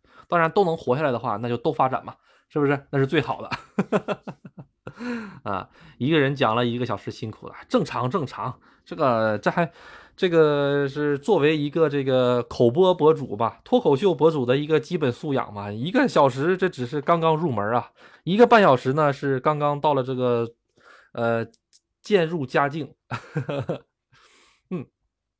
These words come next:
好，这个各位还想听些什么呢？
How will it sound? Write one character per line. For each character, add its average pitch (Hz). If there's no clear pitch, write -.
好， -
这 151
个 135
各 175
位 156
还 156
想 143
听 165
些 156
什 131
么 165
呢？ 190